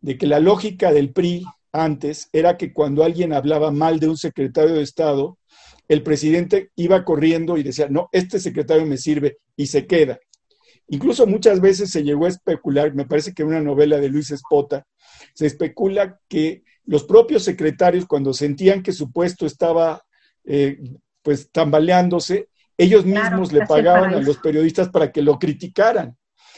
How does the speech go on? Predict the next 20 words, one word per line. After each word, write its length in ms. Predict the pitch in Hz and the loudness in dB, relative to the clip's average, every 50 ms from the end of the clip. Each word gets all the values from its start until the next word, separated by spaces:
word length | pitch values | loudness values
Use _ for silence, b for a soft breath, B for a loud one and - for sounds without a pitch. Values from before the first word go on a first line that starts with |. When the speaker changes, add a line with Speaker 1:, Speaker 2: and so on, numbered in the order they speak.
| b b | b b
Speaker 1:
para 200 | - 175 175 165 | 0 2 4 4
obligar 420 | 165 160 165 160 165 165 196 202 220 | 2 2 0 0 2 4 6 6 6
al 140 | 220 202 185 | 6 4 2
presidente 880 | 196 170 165 - 180 175 170 175 170 165 151 - 180 175 185 180 - _ - | -2 -2 -2 -2 -2 0 0 0 0 0 -2 -4 -4 -4 -4 -6 -8 _ -6
a 120 | 143 127 | -6 -2
que 120 | - 160 151 | 0 0 2
hablara 340 | 143 156 170 170 165 160 | 2 2 2 2 2 0
bien 460 | 151 160 165 160 160 160 160 151 151 _ _ _ b b b b b _ | 0 0 0 0 0 -2 -4 -6 -10 _ _ _ b b b b b _
de 300 | - 143 156 170 185 202 | -2 0 2 4 4 2
él. 240 | 190 143 127 - _ _ _ _ _ _ _ | 2 0 -4 -10 _ _ _ _ _ _ _
No 120 | 147 170 214 | 2 2 2
estoy 160 | 220 330 349 | 4 4 0
diciendo 360 | 320 - 196 202 220 202 185 | 0 0 2 2 2 0 0
que 80 | - 156 | 0 0
López-Gatell 720 | 147 - - 185 190 160 147 139 131 120 - 151 143 143 | 0 0 0 0 -2 -2 0 -2 -2 0 0 0 2 0
haga 240 | 143 139 147 160 180 | 0 0 0 2 2
eso, 260 | 185 180 160 - - - | 2 0 -2 -8 -12 -8
simplemente 480 | - 139 143 147 165 156 165 - - 180 | -6 -6 -4 -4 -4 -4 -6 -8 -10 -10
estoy 220 | - - 156 156 | -4 -2 -2 -2
diciendo 520 | 156 160 - - 151 147 139 151 156 - | -2 -4 -4 -4 -4 0 0 0 -2 -2